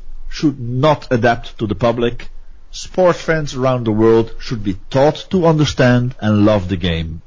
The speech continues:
as is. That is my point of view here. And then if you, if you go back and you, and you talk about, okay, what, what, what for me is traditional hockey? The first topic is, is top hockey versus recreational hockey,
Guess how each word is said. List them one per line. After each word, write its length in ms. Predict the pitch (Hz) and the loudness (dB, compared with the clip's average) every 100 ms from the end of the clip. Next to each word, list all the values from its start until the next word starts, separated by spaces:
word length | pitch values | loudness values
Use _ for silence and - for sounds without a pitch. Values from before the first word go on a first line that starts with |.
| - - | -14 -4
as 220 | 101 87 | -4 -4
is. 500 | - - - - - - - - - - - | -10 -12 -16 -16 -18 -20 -20 -20 -20 -20 -14
That 200 | - 110 | -4 0
is 160 | 131 117 | 0 -2
my 160 | 117 113 | -2 -4
point 300 | 104 104 101 | -4 -6 -6
of 80 | |
view 200 | 92 98 | -4 -6
here. 340 | 82 85 82 82 - - - - - | -4 -8 -12 -14 -18 -18 -20 -20 -18
And 80 | 107 | -6
then 140 | 120 135 | -4 -4
if 180 | 151 | -6
you, 120 | 170 147 | -6 -8
if 160 | 143 160 | -6 -6
you 60 | |
go 420 | 143 - 143 170 143 | -6 -2 2 4 4
back 240 | 156 156 | 2 2
and 80 | 139 | 2
you, 120 | 139 131 | 2 0
and 140 | 127 123 | -2 -2
you 80 | |
talk 260 | 117 160 151 | 0 0 2
about, 400 | 135 127 127 131 | 2 4 2 0
okay, 140 | 123 117 | -4 -2
what, 200 | 127 - | -2 -4
what, 440 | 123 117 147 151 | -10 -2 -2 0
what 160 | 143 151 | 0 -2
for 140 | - | 0
me 300 | 135 147 151 | 2 4 4
is 160 | 139 131 - - | 2 -2 -12 -10
traditional 440 | 139 131 127 123 | -2 0 0 0
hockey? 380 | 110 131 185 220 240 - - - - - - - - - - - - - | 2 0 -2 -6 -10 -20 -20 -20 -20 -20 -20 -20 -18 -16 -16 -16 -18 -12
The 60 | 127 | -2
first 440 | 160 156 - - | 2 2 0 -2
topic 300 | 160 139 139 | -2 0 0
is, 160 | 131 - | -2 -2
is 140 | 127 | -6
top 180 | - 135 | -2 0
hockey 220 | 139 131 | -2 -4
versus 260 | 117 123 113 | -2 -2 0
recreational 560 | 117 117 117 107 101 92 | -4 0 0 0 0 0
hockey, 320 | 92 90 | 0 -2